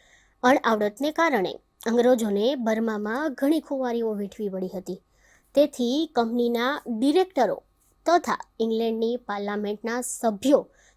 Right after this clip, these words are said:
તેમની આ નીતિથી ખૂબ જ નારાજ થયા હતા. પોતાની અપ્રિયતાને સમજીને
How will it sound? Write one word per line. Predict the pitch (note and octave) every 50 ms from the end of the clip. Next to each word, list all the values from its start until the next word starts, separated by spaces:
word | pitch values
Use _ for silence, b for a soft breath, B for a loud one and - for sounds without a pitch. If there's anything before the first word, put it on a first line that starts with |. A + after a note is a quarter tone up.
| b -
તેમની | - C4 B3+ B3 B3 C4
આ | - - A#3 B3 B3
નીતિથી | G#3+ G3+ G3 - - G#3 G3 G3+ - G#3+ A#3 C4+ C#4+ - _ _
ખૂબ | - - - A#3 G#3+ A3+ B3
જ | A#3 - - G#3
નારાજ | F#3+ F3+ F3+ F3+ F3 E3+ _ -
થયા | - E3 E3+ E3 - -
હતા. | F3 - E3+ - _ _ _ _ _ _ _ _ b b b b b b b b -
પોતાની | - A#3+ A#3+ A#3+ B3+ A#3+ A3+ G#3+ G#3 A#3 C#4+ D#4+ _ _ - -
અપ્રિયતાને | C#4 D4+ E4+ E4 - E4 C#4+ C#4 C#4 C4+ C4+ B3+ A3 G#3 G#3+ A3 A#3
સમજીને | B3+ - - D#4 E4 F4 E4 D#4+ C#4 G#3 F3 D#3+ -